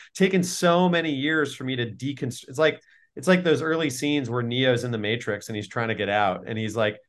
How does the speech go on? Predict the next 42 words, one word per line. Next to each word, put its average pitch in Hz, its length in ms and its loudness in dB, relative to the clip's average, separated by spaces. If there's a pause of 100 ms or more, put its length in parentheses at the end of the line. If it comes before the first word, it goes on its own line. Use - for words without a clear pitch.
(140)
he - 80 -2
doesn't 175 180 2
even 131 220 0
know, 120 560 2
he 175 100 -10
just 180 140 -6
sort 185 120 -6
of 151 80 -6
suspects - 680 -2 (260)
that 143 100 0
it's, 127 160 -8
none 131 240 0
of 127 80 -2
it's 123 160 -6
real. 120 440 -2 (340)
Um, 131 580 2 (420)
and 151 340 0
that's 151 340 2
what 143 220 -2
it 131 60 -4
was 123 140 -6
like 110 200 0
for 113 100 -10
me. 110 280 -12
I, 127 120 -2
I 131 300 -2
was 123 140 -2
almost 156 420 -2
to 139 60 -4
the 135 60 -2
point 139 160 0
where 127 100 0
I 117 40 2
was 110 100 -2
gaslit. 113 520 -4 (240)
Uh, 127 160 -8
like, 123 180 -4
when 123 120 -4
you, 123 140 -6 (360)
when 143 140 -4
everybody's 170 600 4
in, 135 300 -4